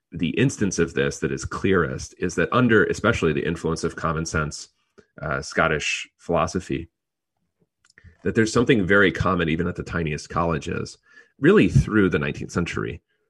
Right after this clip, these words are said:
And that is a course in what was usually called moral philosophy.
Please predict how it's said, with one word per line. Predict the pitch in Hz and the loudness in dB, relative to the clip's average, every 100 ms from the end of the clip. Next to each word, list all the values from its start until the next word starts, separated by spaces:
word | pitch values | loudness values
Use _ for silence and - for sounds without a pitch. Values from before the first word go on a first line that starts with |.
| _ _ _ - | _ _ _ -4
And | 98 90 87 82 | -2 0 0 -4
that | 98 104 | -2 2
is | 113 107 - | 4 2 -4
a | |
course | - - 113 107 - | -6 -2 4 4 4
in | 92 | 0
what | 87 | 0
was | 73 82 | -2 -2
usually | 92 - 90 | 0 0 -2
called | - 90 | 0 -2
moral | 85 82 82 85 | 0 2 2 2
philosophy. | 92 80 71 - 82 - 78 78 | 0 -2 -2 -4 -6 -4 -4 -4